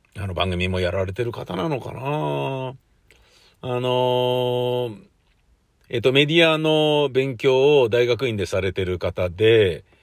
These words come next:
えー、コミュニティエフエムとか災害エフエムとかを、あの、立ち会ってた方なんですけどね。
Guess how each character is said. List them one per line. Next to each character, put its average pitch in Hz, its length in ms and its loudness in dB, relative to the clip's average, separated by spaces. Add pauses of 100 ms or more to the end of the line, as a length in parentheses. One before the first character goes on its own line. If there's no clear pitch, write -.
(440)
え 90 840 2
ー、 - 20 -8
コ 120 120 0
ミ 120 60 0
ュ - 40 0
ニ 110 60 -2
テ 120 80 0
ィ 120 80 6
エ - 20 4
フ 117 80 -2
エ 107 60 0
ム 87 80 -6
と 90 80 -6
か 85 80 -6
災 113 200 2
害 113 140 4
エ 110 80 0
フ 113 80 -2
エ 107 60 0
ム 82 140 -6
と 85 120 -8
か 85 280 -8
を、 135 280 4 (640)
あ 95 160 -6
の、 92 140 -6
立 95 180 0
ち 101 140 2
会 95 40 6
っ - 40 0
て 95 140 0
た 78 220 2
方 85 340 0
な 85 180 -2
ん 76 100 -6
で 76 100 -4
す - 160 -14
け 90 160 -4
ど 71 140 -10
ね。 92 280 -2